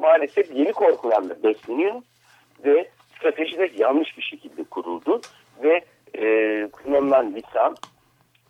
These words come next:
e, ve bundan yarar umma elbette çok yüksek insan, e, insan kitlelerini çağırıyor. Ama bunda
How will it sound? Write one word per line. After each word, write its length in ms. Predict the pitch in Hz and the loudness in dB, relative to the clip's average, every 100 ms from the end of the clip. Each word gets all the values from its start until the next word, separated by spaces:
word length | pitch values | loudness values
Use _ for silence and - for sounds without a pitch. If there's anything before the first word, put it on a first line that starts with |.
| - 107 | -18 -8
e, 60 | 107 104 95 | -2 -2 2
ve 200 | 135 139 - _ - | 2 2 -2 _ -4
bundan 400 | 143 143 175 151 | 0 4 4 2
yarar 280 | - - 240 | 2 4 4
umma 400 | 302 262 110 - | 2 0 -2 -2
elbette 460 | 151 226 302 - 160 | -2 0 -4 -6 -8
çok 260 | - 143 | -6 -6
yüksek 420 | 131 - 135 - _ - | -8 -4 -4 -6 _ -12
insan, 400 | 127 - 139 110 | -12 -6 -4 0
e, 80 | 110 | -2
insan 380 | 101 127 131 123 | -2 -4 -2 -2
kitlelerini 580 | - - 127 117 120 | -6 -10 -6 -4 -6
çağırıyor. 440 | - 117 104 104 - | -2 2 2 0 -2
Ama 220 | - 127 | 0 0
bunda 220 | 156 156 | 0 -2